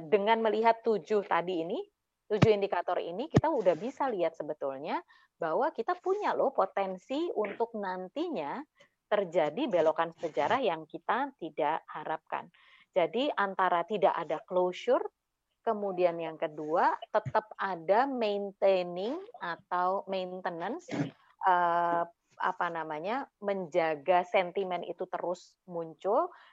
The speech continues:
dan, eh, apa, eh, suatu ketika nanti kita bisa-bisa kita tidak mampu mengendalikan, mengendalikan situasi lagi. Nah, saya akhiri sampai di sini dulu, eh,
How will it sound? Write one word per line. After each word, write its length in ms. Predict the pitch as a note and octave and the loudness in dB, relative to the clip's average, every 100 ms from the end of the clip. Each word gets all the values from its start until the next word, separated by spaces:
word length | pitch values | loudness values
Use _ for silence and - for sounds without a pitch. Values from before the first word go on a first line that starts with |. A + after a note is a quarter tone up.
| _ | _
dan, 480 | F3+ D#3+ D#3+ D#3+ D#3+ | 2 2 2 -4 -8
eh, 400 | - E3 D#3 D3+ D#3 - | -8 -6 -4 -6 -8 -10
apa, 360 | D#3+ - A3 E4 _ _ _ _ - - C#3 - _ - | -8 -4 -4 -6 _ _ _ _ -14 -10 -10 -10 _ 0
eh, 960 | F3 E3 E3 - - D#3+ D#3+ D#3+ D#3 E3 - - - - - _ | 2 4 4 4 4 4 4 2 0 -4 -8 -14 -10 -10 -12 _
suatu 320 | - G3+ G#3 G#3+ | 4 4 6 2
ketika 240 | F3 F#3 | 4 2
nanti 260 | F3 E3 F4 | 2 -2 -2
kita 300 | F#3+ - C4+ A#3 - - | 0 2 2 2 -6 -12
bisa-bisa 480 | E3 E3 D#3+ G#3+ D#4 | -4 -2 2 4 4
kita 240 | - - - | 4 -2 0
tidak 300 | F3 D#3 E3+ | 2 2 0
mampu 300 | D#3 D#3+ B3+ | -4 -2 -2
mengendalikan, 800 | G3+ E3 D3+ D3 D3+ - G3+ A#3 - - D#3+ D#3 - - - - - - - - | -2 -6 -4 -4 -4 -2 -2 -4 0 0 2 4 6 8 6 4 -2 -8 -12 -10
mengendalikan 560 | F#3 F3 E3 D#3 F3+ F3 | -4 2 2 2 0 -2
situasi 480 | F3 E3 D3+ E3 | -4 -2 -2 -2
lagi. 320 | D#3 D#3 D3+ D#3+ - - A#3 | -4 -4 -6 -6 -2 0 2
Nah, 80 | B3+ | 6
saya 320 | D4 E4+ C#4+ | 8 10 10
akhiri 240 | D4 E4 | 8 4
sampai 320 | E4 C#4 C4+ | 4 6 6
di 80 | B3+ | 6
sini 240 | B3 B3+ A#3 | 4 2 2
dulu, 320 | A#3+ C4 C4+ | 4 6 6
eh, 720 | - - G#3+ G#3 G#3 G3+ G#3 | 4 2 4 6 6 6 4